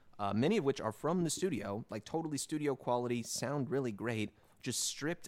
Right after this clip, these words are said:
of a lot of the weird, kind of fucked up production that this record has. And there's a couple live cuts on there, too. I think Ten Thousand Men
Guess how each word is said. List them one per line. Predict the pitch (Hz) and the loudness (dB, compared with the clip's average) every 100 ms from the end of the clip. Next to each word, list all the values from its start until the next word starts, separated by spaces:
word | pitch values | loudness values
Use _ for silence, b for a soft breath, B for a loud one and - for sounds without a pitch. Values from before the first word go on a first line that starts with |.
| - | -2
of | 139 127 110 104 | 2 2 2 -2
a | 104 | -4
lot | 101 117 | -2 -2
of | |
the | 101 | -4
weird, | 101 107 104 98 98 | -4 -2 -2 -2 -4
kind | - 104 | -6 -8
of | - | -6
fucked | 110 - | -8 -6
up | 110 - | -6 -4
production | 95 104 - | -6 -4 -4
that | 104 | -6
this | 110 - | -6 -8
record | 95 95 | -6 -6
has. | 95 95 95 - b b b - | -6 -6 -6 -10 b b b -2
And | 113 | 0
there's | 110 | 0
a | |
couple | 120 98 | -2 -4
live | 98 92 92 | -4 -6 -6
cuts | - - | -10 -8
on | 98 | -6
there, | 87 | -8
too. | - 90 | -8 -6
I | |
think | 107 95 | -6 -6
Ten | - 107 | -4 -2
Thousand | 101 95 92 | -2 -4 -2
Men | 92 92 92 | -2 -2 -4